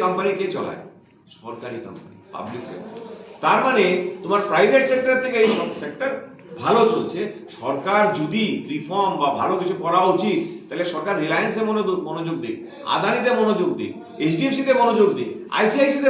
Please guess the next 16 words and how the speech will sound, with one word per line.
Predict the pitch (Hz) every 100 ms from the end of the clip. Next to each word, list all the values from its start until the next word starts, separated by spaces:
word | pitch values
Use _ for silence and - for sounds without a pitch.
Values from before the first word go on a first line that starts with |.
| 240
মনোযোগ | 226 208 175
দিক, | 180
যে | 233
তোমরা | 208 220 294
স্টেট | - 214 202
ব্যাংক | 262
থেকে | 262 269
বেশি | 220 -
কাজ | - - 214
কেন | 294 285
করতে | 214 214
পারছো | 165 - -
না? | - - 180 180 180 - - - - - - - 180
আজকে | 202 254 233
এইচডিএফসি, | 196 254 208 185
আজকে | -